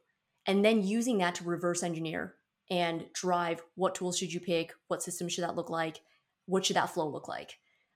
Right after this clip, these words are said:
Um, so that's a great spiky point of view 'cause everyone is zigging and he's zagging,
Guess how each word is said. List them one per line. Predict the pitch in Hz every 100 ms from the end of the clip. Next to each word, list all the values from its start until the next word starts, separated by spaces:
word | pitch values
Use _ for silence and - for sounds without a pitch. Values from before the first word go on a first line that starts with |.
| -
Um, | 175 160
so | -
that's | 220 262
a | 254
great | 247 233
spiky | 226 226
point | 220
of | 226
view | 302
'cause | - -
everyone | 196 208 240 240
is | 170
zigging | 180 262 285
and | -
he's | 196 185
zagging, | 170 - -